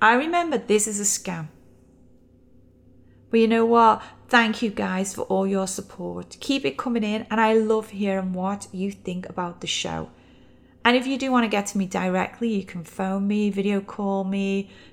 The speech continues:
chat with me. You know where to find me on my premium social media platforms, sexpanther dot com slash Tanya Tate, onlyfans dot com slash Tanya Tate. That is the place that we get to chat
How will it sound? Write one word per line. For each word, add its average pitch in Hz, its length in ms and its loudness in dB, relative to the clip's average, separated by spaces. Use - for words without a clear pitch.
chat - 300 2
with 220 180 0
me. 214 200 0
You 208 40 2
know 196 120 2
where 202 140 2
to 214 100 -10
find 220 300 0
me 214 100 -2
on 196 80 -2
my 185 100 -2
premium 185 400 -4
social 190 400 -4
media 196 280 0
platforms, 196 760 -6
sexpanther 262 600 0
dot 247 160 0
com 226 220 -2
slash 208 320 -6
Tanya 196 300 -2
Tate, 202 400 -2
onlyfans 247 600 4
dot 196 160 -2
com 190 180 -4
slash 185 340 -8
Tanya 190 280 -4
Tate. 196 400 -4
That - 240 2
is 240 100 0
the - 100 -6
place 190 340 -4
that 180 200 -6
we 208 280 0
get 185 240 -4
to - 100 -8
chat 196 380 -2